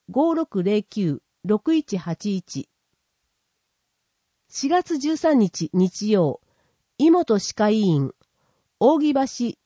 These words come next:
二の一の三、イーティー二十一ビル二階。電話、零三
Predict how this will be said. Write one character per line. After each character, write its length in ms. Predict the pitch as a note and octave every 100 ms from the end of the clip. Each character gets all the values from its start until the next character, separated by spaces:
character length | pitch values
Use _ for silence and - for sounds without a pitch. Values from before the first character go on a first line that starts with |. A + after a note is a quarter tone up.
| -
二 180 | C4 E4
の 220 | B3+ E3
一 280 | F#3+ - C4+
の 180 | F3+ C#3
三、 360 | - F#3 D#3+ - _ _ _ -
イ 160 | C4+
ー 40 | D#4+
テ 120 | E4
ィ 80 | D#4+
ー 40 | A3
二 180 | C4+
十 240 | D4 B3+ F3
一 260 | E3 G#3
ビ 160 | G3+ G3+
ル 160 | D#3+ -
二 160 | E3+ E3+
階。 320 | G3+ F#3 E3 - _ _ _ _ _ _ _ _ _ _
電 260 | B3 C4 B3
話、 240 | A#3 - _ _ _
零 240 | E3+ C4 E4+
三 320 | - B3+